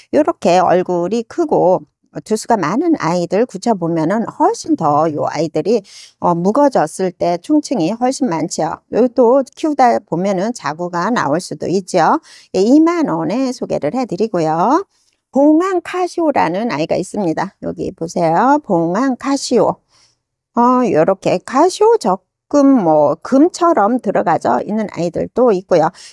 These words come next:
요렇게 십오 센치 풀분에서 완전히 엄청 크거든요. 대품이라고 보실 수가 있겠죠. 요렇게 대품은 많이 소개를 못 해드렸던 것 같아요. 입장도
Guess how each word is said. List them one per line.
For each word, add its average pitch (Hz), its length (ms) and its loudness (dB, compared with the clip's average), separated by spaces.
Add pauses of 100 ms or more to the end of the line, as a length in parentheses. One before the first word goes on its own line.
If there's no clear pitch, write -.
(100)
요렇게 226 300 2
십오 226 400 2
센치 330 320 0
풀분에서 294 680 0
완전히 196 580 0
엄청 190 480 0
크거든요. 208 720 0
대품이라고 202 720 2
보실 190 280 -6
수가 - 260 -6
있겠죠. 165 400 -4
요렇게 202 480 -2 (360)
대품은 226 640 2
많이 214 300 0
소개를 233 400 2
못 160 240 -2
해드렸던 196 500 0
것 262 140 0
같아요. 170 480 -2
입장도 247 580 0